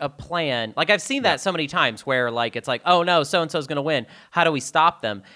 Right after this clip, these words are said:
Speaker 1: And this was
Speaker 2: Right.
Speaker 1: the w-, wildest plan. And it, what's, what's kinda messed up is it totally would have worked, uh, but it's really hard to get that many players in the last round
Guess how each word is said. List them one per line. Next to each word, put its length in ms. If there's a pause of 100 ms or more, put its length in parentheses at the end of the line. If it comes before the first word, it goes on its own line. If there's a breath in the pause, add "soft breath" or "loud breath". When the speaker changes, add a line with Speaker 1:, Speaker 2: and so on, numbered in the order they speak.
Speaker 1:
And 220
this 260
was 160
Speaker 2:
Right. 60
Speaker 1:
the 100
w-, 340 (120)
wildest 840
plan. 580 (180 soft breath)
And 160
it, 120
what's, 440
what's 280 (500)
kinda 200
messed 280
up 140
is 100
it 100
totally 300
would 140
have 80
worked, 400 (400 soft breath)
uh, 200 (120)
but 320
it's 240
really 400
hard 380
to 80
get 260
that 200
many 180
players 580
in 240
the 120
last 440
round 480